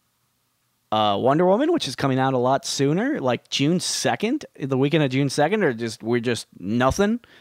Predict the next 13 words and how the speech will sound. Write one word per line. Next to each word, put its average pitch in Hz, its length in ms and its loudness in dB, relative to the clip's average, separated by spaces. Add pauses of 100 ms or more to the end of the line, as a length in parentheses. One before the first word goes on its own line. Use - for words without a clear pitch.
(200)
for, 120 160 -4
like, 120 240 -2
two 147 220 0
months, 160 480 0
just - 280 -8
nothing 147 680 -2
for 190 160 0
that," 202 400 0 (840)
which, - 500 -4 (180)
you 147 180 4
know, 131 220 6
when 127 280 4
you're 120 360 2